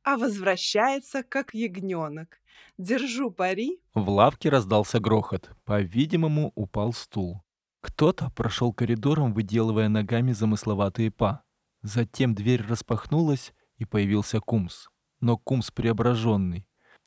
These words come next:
Speaker 2: Безупречный воротничок был сорван. Старательно вычищенный цилиндр, до половины наполненный грибным крошевом, был зажат под мышкой, а пальто вывернуто наизнанку.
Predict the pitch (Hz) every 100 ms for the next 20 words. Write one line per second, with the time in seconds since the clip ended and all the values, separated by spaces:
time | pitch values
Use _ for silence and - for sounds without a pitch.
0 | _ 113 123 131 143 170 170 - 151 135
1 | 139 - 143 - 151 104 123 - 123 110
2 | 95 92 101 _ _ _ _ - - 101
3 | 98 113 123 - 101 95 92 113 123 101
4 | - 104 98 - 95 110 143 104 87 101
5 | 104 104 107 135 107 101 - 135 113 104
6 | 98 104 98 117 110 - 113 151 - 110
7 | 101 90 - - 92 110 98 113 160 -
8 | 143 143 127 - 95 101 _ _ - -
9 | - 98 92 - 156 143 120 101 117 113
10 | 110 107 110 104 104 90 101 92 87 95